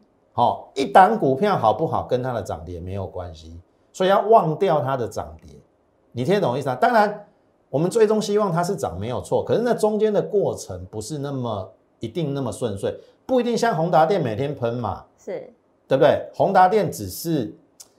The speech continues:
Speaker 1: 这个在众多一千六百，六百档里面，股票里面比较特，特例的。
Speaker 2: 是。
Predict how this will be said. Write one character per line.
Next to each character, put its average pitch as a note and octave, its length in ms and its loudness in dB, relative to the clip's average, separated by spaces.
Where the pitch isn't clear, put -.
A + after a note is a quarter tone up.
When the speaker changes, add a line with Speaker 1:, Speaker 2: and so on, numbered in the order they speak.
Speaker 1:
这 D3+ 140 -4
个 C#3 120 4
在 D#3 160 4
众 D3+ 400 0
多 C3+ 300 2
一 D#3+ 80 -6
千 D3 260 -4
六 C#3+ 200 4
百， G#2+ 280 -2
六 C#3 160 4
百 A#2 200 2
档 A2 280 -4
里 F#2 200 -8
面， A#2+ 200 -6
股 F#2 200 -10
票 A2 260 -4
里 F2+ 220 -10
面 A2 200 -8
比 - 100 -20
较 G2+ 120 -4
特， G2+ 460 -4
特 B2 240 0
例 G#2+ 340 -6
的。 - 100 -12
Speaker 2:
是。 - 240 -16